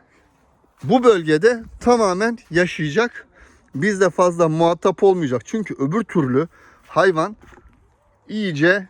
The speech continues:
evcilleşecek. Biz evcilleşsin istemiyoruz. Yemini de burada vereceğiz. Şimdi biraz önce yemeğini verdik.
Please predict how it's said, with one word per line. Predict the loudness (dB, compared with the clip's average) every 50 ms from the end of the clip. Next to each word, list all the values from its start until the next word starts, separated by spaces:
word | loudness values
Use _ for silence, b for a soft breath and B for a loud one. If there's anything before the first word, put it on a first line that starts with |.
| _ 0
evcilleşecek. | 0 2 2 0 -4 -4 -2 -2 -2 -2 -4 -4 -4 -4 -8 -8
Biz | -12 -6
evcilleşsin | -4 -4 -4 -4 -4 -6 -6 -6 -6 -6 -6
istemiyoruz. | -6 -2 0 0 2 2 0 -2 0 -2 -4 -4 -6 _ b b b b b b b _
Yemini | -6 -2 -2 0 0 0 -2 2 2
de | 2 2 2
burada | -4 -2 0 0 0 0
vereceğiz. | -2 -6 -6 -6 -2 -2 -2 -2 -4 -8 -20 -20 -20 _
Şimdi | -14 -10 -8 -8 -6 -6 -8 -8 -8 b b b b b b b _ -2
biraz | 0 2 2 2 0
önce | -4 -4 -2 -2
yemeğini | -2 0 0 0 0 2 2
verdik. | 2 2 0 -2 -4 -8 -20